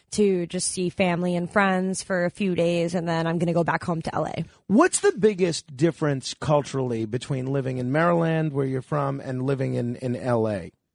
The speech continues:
Speaker 1: Oh, there's just no comparison. It's a lot better for me, just, you know, being in the industry, just for me to be in L A, because, um,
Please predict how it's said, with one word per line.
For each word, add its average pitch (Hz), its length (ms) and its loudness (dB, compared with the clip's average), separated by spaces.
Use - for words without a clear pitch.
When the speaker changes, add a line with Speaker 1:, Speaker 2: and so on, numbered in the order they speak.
Speaker 1:
Oh, 180 220 -4
there's 208 180 2
just - 200 0
no 180 160 0
comparison. 165 720 -2
It's - 320 -2
a 214 80 8
lot 170 400 2
better 165 360 0
for 180 160 0
me, 175 460 -2
just, - 280 -8
you 180 140 -4
know, 165 100 -4
being 165 300 0
in 165 80 2
the 160 120 2
industry, 180 600 4
just - 320 -8
for 190 80 0
me 170 140 0
to 160 80 0
be 170 160 0
in 160 80 2
L 160 180 2
A, 156 260 2
because, 185 560 2
um, 160 320 -4